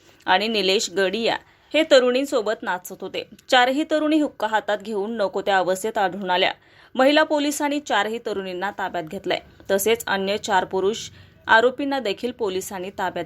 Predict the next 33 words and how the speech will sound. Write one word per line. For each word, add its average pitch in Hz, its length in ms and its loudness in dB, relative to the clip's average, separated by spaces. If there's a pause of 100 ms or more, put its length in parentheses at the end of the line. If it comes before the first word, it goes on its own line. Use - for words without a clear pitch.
घेतलंय. 170 280 -4 (360)
तरुणीसह 277 480 4
व्यापाऱ्यांना 214 640 0
नवीन 190 320 -6
कामठी 180 360 -4
पोलीस 185 400 -6
ठाण्यात 190 360 -2
आणण्यात 170 320 -2
आलंय. 175 200 2 (220)
त्यांच्यावर 185 440 -4
गुन्हा 190 260 -4
दाखल 170 280 -2
करण्यात 170 360 -2
आला. 175 160 2 (420)
फार्म 262 260 6
हाऊसवरील 294 480 0 (100)
छाप्यात 208 280 0
पोलिसांनी 196 600 -4
ड्रग्जसह 202 480 0
सव्वीस 180 420 -4
लाखाचा 180 420 -4
मुद्देमाल 175 460 -4
जप्त 180 380 -10
केलाय. 170 280 -2 (100)
त्यामध्ये 175 480 2 (300)
अठ्ठावन्न 269 520 0
हजार 220 280 2
रुपये 220 300 0
रोख 196 260 2
रक्कम 202 340 -6
जप्त 190 380 -8
करण्यात 175 280 -2
आली. 175 180 -2